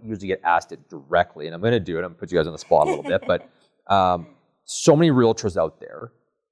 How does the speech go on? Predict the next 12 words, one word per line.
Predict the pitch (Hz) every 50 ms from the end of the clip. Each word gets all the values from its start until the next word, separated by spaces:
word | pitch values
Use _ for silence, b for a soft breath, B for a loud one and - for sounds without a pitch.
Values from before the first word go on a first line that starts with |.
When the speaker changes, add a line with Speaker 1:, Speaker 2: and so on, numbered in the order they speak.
| _ -
Speaker 1:
Uh, | 98 98 95 92 76 - _ _
let | - 135
me | 156 147
ask | 139 131 131 -
you | 117 87
this. | 80 90 101 - - - 87
What | 92 120 151 -
sets | - - 127 110 - -
you | 101 85
apart? | 76 _ _ - 147 - - - _ _ _ _ _ -
You've | 123 117 104
always | 104 117 127 131 139 131 123 110 -